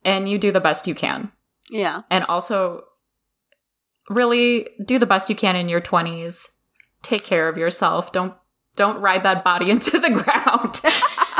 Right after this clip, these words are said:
Speaker 1: 'Cause, you know, I, I, for most people with advances in medicine, you've got a lot of time ahead of you. So
Speaker 2: Mm-hmm.
Speaker 1: take care of yourself and start early. <laughs> Get those habits going.
Speaker 2: Yeah, I would say,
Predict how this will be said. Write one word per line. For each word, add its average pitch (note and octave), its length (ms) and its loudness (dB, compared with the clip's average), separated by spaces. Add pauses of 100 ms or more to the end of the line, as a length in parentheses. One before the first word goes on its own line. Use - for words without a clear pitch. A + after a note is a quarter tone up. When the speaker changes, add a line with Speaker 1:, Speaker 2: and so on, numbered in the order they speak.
(280)
Speaker 1:
'Cause, B3 240 0
you A#3+ 100 2
know, G3+ 240 4
I, - 340 2 (120)
I, F#3 140 4 (180)
for B3+ 120 4
most B3 300 4
people A3 680 2
with A#3 180 2
advances G3+ 460 2
in G3 80 2
medicine, F#3+ 400 2
you've F#3+ 100 -4
got F#3 160 2
a D#3 60 4
lot E3 240 2
of F3+ 60 -4
time F#3+ 200 2
ahead F#3 240 2
of F#3+ 100 0
you. A3 380 0 (300)
So G3+ 140 0
Speaker 2:
Mm-hmm. F#3+ 40 0
Speaker 1:
take B3 220 0
care D3 260 2
of D3+ 80 -8
yourself - 720 -2
and A3+ 100 0
start - 300 0
early. - 460 0
<laughs> B3 100 0
Get A#3 220 0
those G3+ 180 0
habits D#3+ 380 0
going. D#3+ 500 0 (680)
Speaker 2:
Yeah, F3+ 320 -4
I G#3 180 4
would A#3 220 -4
say, F3+ 480 0